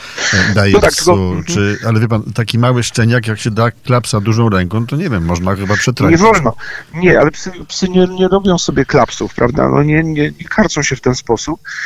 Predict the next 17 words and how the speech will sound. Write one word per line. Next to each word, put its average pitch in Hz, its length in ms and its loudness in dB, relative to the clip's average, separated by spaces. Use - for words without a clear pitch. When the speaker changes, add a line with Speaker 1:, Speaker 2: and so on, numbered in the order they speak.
Speaker 2:
Więc, 160 320 0
e, 160 220 6
najprostszym 180 480 0
sposobem 160 520 2
jest 147 140 -6
po 151 100 -6
prostu 156 360 0
powiedzieć 160 500 2
nie 160 280 4
i, 180 100 -4
e, 180 200 -6
e, 165 240 6
unie-, 180 360 -2
z-, - 200 -4
unieruchomić 190 760 2
to. 120 120 0
Że 131 120 0